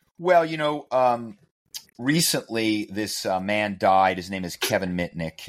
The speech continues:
Um, he died last week. And Kevin,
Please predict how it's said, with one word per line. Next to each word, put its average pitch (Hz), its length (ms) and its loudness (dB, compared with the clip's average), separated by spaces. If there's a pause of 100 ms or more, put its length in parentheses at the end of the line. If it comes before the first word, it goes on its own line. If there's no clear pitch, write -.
(120)
Um, 85 460 -2
he 90 80 -14
died 90 260 0
last 85 320 -2
week. 87 400 -8
And 92 180 -8
Kevin, 104 640 -2